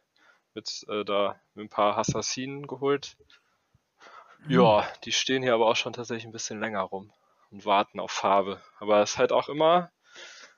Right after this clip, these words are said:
Speaker 1: äh, bis-, also ich find die ein bisschen anspruchsvoller zu bemalen als andere Sachen,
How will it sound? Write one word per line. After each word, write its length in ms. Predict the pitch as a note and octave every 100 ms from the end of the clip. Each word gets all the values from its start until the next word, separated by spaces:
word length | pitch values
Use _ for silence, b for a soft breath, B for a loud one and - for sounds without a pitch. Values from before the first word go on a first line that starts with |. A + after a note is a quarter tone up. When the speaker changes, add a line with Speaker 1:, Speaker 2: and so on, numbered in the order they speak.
| _ -
Speaker 1:
äh, 240 | F#3+ A2
bis-, 320 | G#2+ A3 - -
also 100 | C3
ich 80 | C3+
find 160 | G3
die 40 | F#3+
ein 60 |
bisschen 220 | F3 - -
anspruchsvoller 600 | C3+ - G#2 - G2 G2
zu 140 | -
bemalen 460 | G2+ G2 F#2+ G2 F#2
als 220 | - F#2+ -
andere 260 | G2 G2
Sachen, 360 | F#2 G2 G#2+